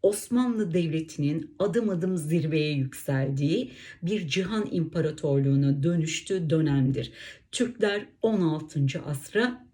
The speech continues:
damgalarını vurmuşlardır ve bunun ilki İstanbul'un fethiyle gerçekleştirmiştir. Hadi gelin İstanbul'un fethinin sebep ve sonuçlarıyla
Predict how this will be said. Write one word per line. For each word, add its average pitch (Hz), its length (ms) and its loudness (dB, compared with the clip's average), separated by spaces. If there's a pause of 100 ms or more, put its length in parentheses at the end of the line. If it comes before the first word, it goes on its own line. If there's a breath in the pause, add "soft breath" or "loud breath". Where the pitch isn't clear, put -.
damgalarını 143 640 4
vurmuşlardır 135 840 0 (340 loud breath)
ve 226 240 0
bunun 240 360 0 (100)
ilki 208 600 0 (220)
İstanbul'un 185 800 -4
fethiyle 156 480 2
gerçekleştirmiştir. 139 1120 0 (360 loud breath)
Hadi 247 240 2
gelin 180 460 0
İstanbul'un 180 560 -4
fethinin 151 460 -4
sebep 202 460 -2
ve 151 40 -6
sonuçlarıyla 160 1000 0